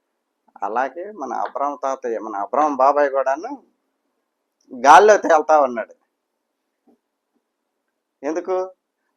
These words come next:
ముసలి కాలంలో ఎంతసేపు ఈ ముసలి దాన్ని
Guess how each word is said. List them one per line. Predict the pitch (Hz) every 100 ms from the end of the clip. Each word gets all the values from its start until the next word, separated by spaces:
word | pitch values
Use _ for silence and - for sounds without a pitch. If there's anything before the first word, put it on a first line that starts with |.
| -
ముసలి | 143 175 175
కాలంలో | 170 151 135 120
ఎంతసేపు | 117 143 151 175 185 185 175 185
ఈ | 175 165
ముసలి | 156 151 185 175
దాన్ని | 170 170 165 156